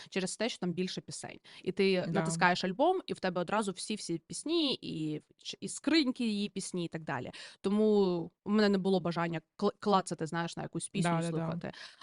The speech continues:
Speaker 1: Але,
Speaker 2: те саме.
Speaker 1: да, мені дуже хочеться почути все ж таки пісні, які вона п-, додаткові записала для Reputation і Debutation.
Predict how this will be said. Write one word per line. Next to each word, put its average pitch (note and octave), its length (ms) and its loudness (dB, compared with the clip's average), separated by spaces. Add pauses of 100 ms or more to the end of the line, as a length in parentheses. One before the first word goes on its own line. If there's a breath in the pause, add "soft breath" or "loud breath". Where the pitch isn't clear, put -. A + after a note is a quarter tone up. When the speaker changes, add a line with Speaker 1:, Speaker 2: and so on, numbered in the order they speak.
Speaker 1:
Але, A3 280 4 (120)
Speaker 2:
те G#3+ 200 6
саме. G3 160 -2
Speaker 1:
да, F3+ 300 4
мені A3 240 4
дуже A3 240 2
хочеться F3+ 400 -2
почути F#3 460 -4
все F3 220 -2
ж - 140 -6
таки E3 560 -4 (580)
пісні, G3 840 2
які F3+ 380 -2
вона E3 340 0
п-, - 160 -14
додаткові F#3 540 0
записала E3 540 -4
для D#3+ 320 -2
Reputation E3+ 640 -4
і E3+ 100 -8
Debutation. D4+ 840 0